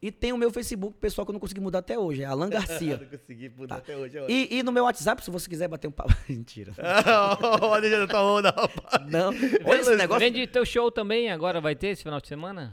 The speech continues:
Speaker 1: Sim, sim. Alô, galera de Vila dos Cabanos, é, sabadão a gente tá descendo pra lá. É, domingo, Vila São Francisco, no interior também lá.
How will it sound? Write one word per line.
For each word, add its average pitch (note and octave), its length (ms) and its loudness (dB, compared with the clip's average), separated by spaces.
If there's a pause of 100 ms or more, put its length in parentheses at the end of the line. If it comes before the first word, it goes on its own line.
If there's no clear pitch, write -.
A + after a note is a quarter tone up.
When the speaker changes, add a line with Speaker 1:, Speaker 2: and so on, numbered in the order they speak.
(120)
Speaker 1:
Sim, B3 220 -2
sim. E3+ 280 -2 (240)
Alô, D#3 200 2
galera F3+ 220 4
de E3+ 120 0
Vila C#3+ 200 -2
dos D#3+ 120 -6
Cabanos, C3+ 520 -4 (100)
é, A#2+ 260 -6
sabadão C#3 360 -6
a C#3 40 -4
gente B2+ 100 -6
tá B2+ 80 -4
descendo A#2+ 280 -4
pra G#2+ 140 -6
lá. A2+ 240 -4 (760)
É, A2 680 -12
domingo, F#3 480 -6
Vila C#3+ 320 -8
São G#3+ 180 -10
Francisco, E3 680 -12
no B2+ 80 -12
interior B2 480 -10
também G#2+ 280 -14
lá. G2+ 180 -18